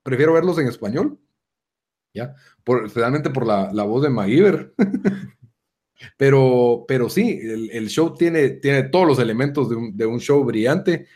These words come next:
y por eso es de que está en mi lista en el, en el número dos. Fue galardonado, tiene, ganó más de veinte, fue nominado cincuenta y cuatro veces en diferentes premios,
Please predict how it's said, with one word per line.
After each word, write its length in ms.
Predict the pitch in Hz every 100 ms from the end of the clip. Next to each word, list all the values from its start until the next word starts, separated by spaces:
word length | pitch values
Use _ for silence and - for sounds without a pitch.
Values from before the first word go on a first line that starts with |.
| _
y 100 | 107
por 160 | 98 104
eso 120 | 135
es 60 | 139
de 80 |
que 80 | -
está 220 | 98 113
en 80 | 120
mi 80 | 113
lista 300 | 123 135 131
en 100 | 110
el, 220 | 95 92 -
en 160 | 107
el 440 | 101 95 90 87 95
número 340 | 131 127 95
dos. 460 | 101 175 - - _ _ _ -
Fue 200 | 131 131
galardonado, 840 | 131 110 107 101 107 139 160 156
tiene, 380 | - 139 139 127
ganó 260 | 110 107 120
más 180 | 135 135
de 100 | 127
veinte, 1040 | 104 95 - _ _ _ 104 98 95 92
fue 100 | 135
nominado 400 | 156 135 127 151
cincuenta 400 | 135 131 113 101
y 60 | 101
cuatro 300 | 131 131 135
veces 240 | 156 160
en 100 | 120
diferentes 420 | 104 101 107 131 131
premios, 380 | 151 175 165